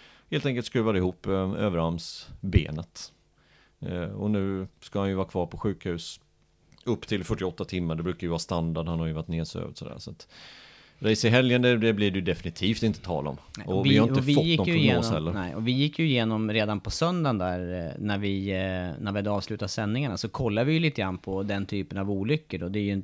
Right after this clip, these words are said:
Speaker 2: det är ju en, eh, det är inte en vanlig, en vanlig typ av fraktur, inte i roadracing-sammanhang. Eh, och ganska lång läkeperiod, i alla fall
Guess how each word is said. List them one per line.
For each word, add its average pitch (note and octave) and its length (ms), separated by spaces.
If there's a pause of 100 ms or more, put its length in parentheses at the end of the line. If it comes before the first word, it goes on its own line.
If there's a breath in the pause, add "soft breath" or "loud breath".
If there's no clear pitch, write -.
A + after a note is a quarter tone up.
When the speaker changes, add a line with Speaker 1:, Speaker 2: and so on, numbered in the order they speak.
Speaker 2:
det A2+ 120
är G#2 40
ju G#2 140
en, G#2 260
eh, G2+ 340 (1000 loud breath)
det - 140
är - 20
inte A2+ 160
en A2 120
vanlig, A2+ 960 (520)
en B2 160
vanlig C3 340
typ A2+ 220
av G2+ 80
fraktur, G2 480
inte G2+ 280
i C3+ 40
roadracing-sammanhang. F#2 1120 (360 soft breath)
Eh, E2 280 (140)
och - 400 (100)
ganska A#2 340
lång B2+ 500
läkeperiod, G#2 800
i F2+ 40
alla F#2+ 120
fall A2+ 380